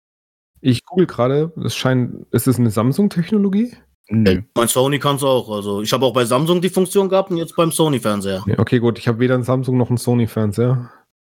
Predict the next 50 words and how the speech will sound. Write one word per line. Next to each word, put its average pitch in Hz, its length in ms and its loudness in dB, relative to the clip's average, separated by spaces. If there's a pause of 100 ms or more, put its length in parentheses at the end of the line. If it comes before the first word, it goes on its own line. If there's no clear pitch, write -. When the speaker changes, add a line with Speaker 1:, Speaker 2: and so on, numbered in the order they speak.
(220)
Speaker 2:
Aber 113 120 2
es 113 80 0
müsste 147 240 0
trotzdem 131 380 -2
gehen. 123 180 2
Das 85 140 -8
Einzige, 135 400 0
was 131 160 -2
du 120 60 2
da 120 220 2
in 131 160 0
der 123 120 0
Konsole 113 460 0
aktivieren 120 640 -2
musst, 151 320 -4
ist - 360 -2 (140)
H 127 160 0
D 117 120 -2
M 104 180 -2
I-Steuerung 165 840 0
und - 140 0
ich - 120 -2
glaube 120 380 0
H 117 140 0
S 113 100 -6
D 107 80 -2
P 101 160 0
A. 76 240 -4 (1400)
Speaker 1:
Okay, 143 260 2 (240)
dann 107 400 0
werde 127 180 2
ich 160 80 -2
das - 200 -4
mal 117 200 2
probieren 175 640 -2 (420)
Speaker 2:
Mhm. 107 180 0
Speaker 1:
und 113 220 2
danke 117 300 0
für 117 140 -4
den 110 160 2
Tipp. - 280 -6 (420)
Das 131 200 4
Speaker 2:
Ja, 123 40 2
klar. 110 40 4
Speaker 1:
war 104 80 2
mir - 120 -2
echt - 180 -2
nicht, - 500 -2 (100)
nicht 120 340 -2
bewusst. - 480 -2